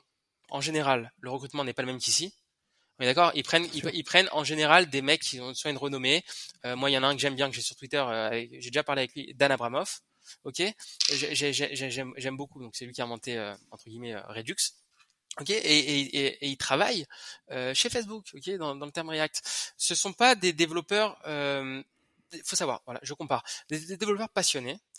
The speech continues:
Speaker 1: qui travaillent même en dehors de leur travail. Ça, faut le, faut, faut le noter aussi. C'est pas le cas ici en
Speaker 2: Et
Speaker 1: Île-de-France.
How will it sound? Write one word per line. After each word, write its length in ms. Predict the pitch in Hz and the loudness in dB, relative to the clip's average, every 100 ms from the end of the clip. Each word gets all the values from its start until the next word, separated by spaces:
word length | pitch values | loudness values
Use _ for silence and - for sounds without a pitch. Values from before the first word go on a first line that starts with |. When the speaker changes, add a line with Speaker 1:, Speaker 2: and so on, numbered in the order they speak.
| - - - | -18 -18 0
Speaker 1:
qui 200 | - 214 | 2 2
travaillent 340 | - 190 208 | 2 4 4
même 180 | 190 214 - | 4 -2 -2
en 120 | 180 | -4
dehors 220 | 156 175 | -2 -4
de 120 | 135 131 | -4 -8
leur 140 | 120 | -8
travail. 340 | - 107 107 123 | -6 -6 -6 -8
Ça, 120 | - | -10
faut 100 | 127 123 | -10 -16
le, 80 | 127 | -12
faut, 200 | 135 123 | -12 -10
faut 140 | 151 | -8
le 40 | 143 | -6
noter 200 | 147 127 | -6 -4
aussi. 260 | - 113 - - | -4 -4 -10 -2
C'est 180 | - 160 | 2 2
pas 120 | 156 | 2
le 60 | - | 0
cas 160 | 202 | 0
ici 200 | 170 - | 6 8
en 60 | 202 | 8
Speaker 2:
Et 80 | 151 | 4
Speaker 1:
Île-de-France. 640 | 135 131 - 214 - - | 0 -4 -2 -2 -4 -6